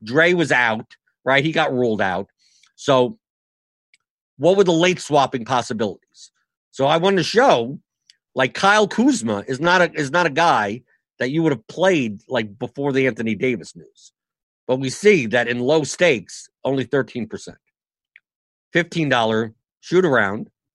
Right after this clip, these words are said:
nineteen percent. In the five fifty-five, twenty-nine percent. People taking advantage of late swap. The, the, the sharp players do.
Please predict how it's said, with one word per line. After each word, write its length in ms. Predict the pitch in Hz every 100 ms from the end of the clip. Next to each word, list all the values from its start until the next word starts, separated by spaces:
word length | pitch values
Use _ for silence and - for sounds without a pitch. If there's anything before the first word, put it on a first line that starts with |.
| _ -
nineteen 420 | 139 156 139 110
percent. 380 | 101 - 87 71 _ _ _ _
In 80 | 104
the 60 |
five 280 | 107 143 135
fifty-five, 760 | 143 - 113 151 170 127 117 143 _ _ _ -
twenty-nine 520 | 143 147 151 160 147
percent. 340 | 104 - - _ _ _ _ _ _ _ _ _ _ _
People 280 | - 170 190
taking 360 | - 196 180 196
advantage 420 | 175 185 165 160
of 80 | 170
late 260 | 196 190
swap. 380 | - 113 80 -
The, 120 | - 117
the, 140 | 120
the 160 | 110 113
sharp 420 | - 196 233 -
players 360 | 247 254 233
do. 440 | 170 269 170 92